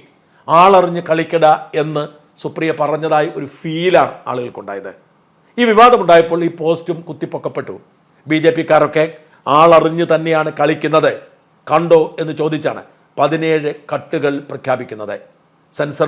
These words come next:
ബോർഡിന് തിരുത്തേണ്ടി വരുന്നു. സിനിമയ്ക്കെതിരെ ഓർഗനൈസർ, ആർ എസ് എസിന്റെ ദേശീയ മുഖപത്രമായ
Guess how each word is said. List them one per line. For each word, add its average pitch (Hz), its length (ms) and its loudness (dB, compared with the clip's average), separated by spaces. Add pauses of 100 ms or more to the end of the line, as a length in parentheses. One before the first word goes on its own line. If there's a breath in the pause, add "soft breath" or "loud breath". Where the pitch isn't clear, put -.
ബോർഡിന് 143 320 -2
തിരുത്തേണ്ടി 147 420 0
വരുന്നു. 156 240 -2 (400)
സിനിമയ്ക്കെതിരെ 156 520 -2 (120)
ഓർഗനൈസർ, 165 560 0 (100)
ആർ 165 120 2
എസ് 165 140 -8
എസിന്റെ 151 320 -4 (440 loud breath)
ദേശീയ 180 400 2
മുഖപത്രമായ 156 540 -4